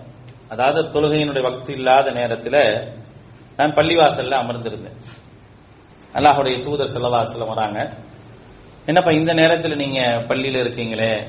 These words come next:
அப்படின்னு சொல்லி கேக்குறாங்க. தொழுகை நேரத்தை தவிர நம்ம எந்த நேரம் பள்ளிவாசலுக்கு வர்றதில்லை, பொதுவா தானே. அதுக்கே சிரமப்பட்டு கஷ்டப்பட்டு அந்த நேரத்துக்கு ஒரு மணினா ஒரு, ஒரு மணி ஒண்ணு ஒண்ணுக்கு வந்தா போதும் அப்படின்னு நினைக்கிற அளவு தான் இருக்கும்.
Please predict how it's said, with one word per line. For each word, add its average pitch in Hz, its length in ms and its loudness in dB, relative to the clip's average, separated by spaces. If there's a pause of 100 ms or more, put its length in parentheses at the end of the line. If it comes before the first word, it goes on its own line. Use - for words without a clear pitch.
(120)
அப்படின்னு 110 300 -6
சொல்லி 113 240 -8
கேக்குறாங்க. 98 560 -8 (640)
தொழுகை 156 260 4
நேரத்தை 143 320 2
தவிர 135 220 -2
நம்ம 131 180 -4
எந்த 127 200 -4
நேரம் 127 240 -4
பள்ளிவாசலுக்கு 117 560 -2
வர்றதில்லை, 95 400 -6 (300)
பொதுவா 120 320 0
தானே. 110 220 0 (680)
அதுக்கே 131 280 2
சிரமப்பட்டு 135 600 0
கஷ்டப்பட்டு 120 720 -4 (580)
அந்த 117 140 -2
நேரத்துக்கு 131 440 2
ஒரு 127 100 -2
மணினா 131 440 0
ஒரு, 123 160 -2
ஒரு 123 120 -2
மணி 131 180 -4
ஒண்ணு 131 320 -4
ஒண்ணுக்கு 123 180 -6
வந்தா 117 260 0
போதும் 110 280 -4
அப்படின்னு 110 220 -6
நினைக்கிற 127 340 -2
அளவு 123 200 0
தான் 123 160 2
இருக்கும். - 260 -6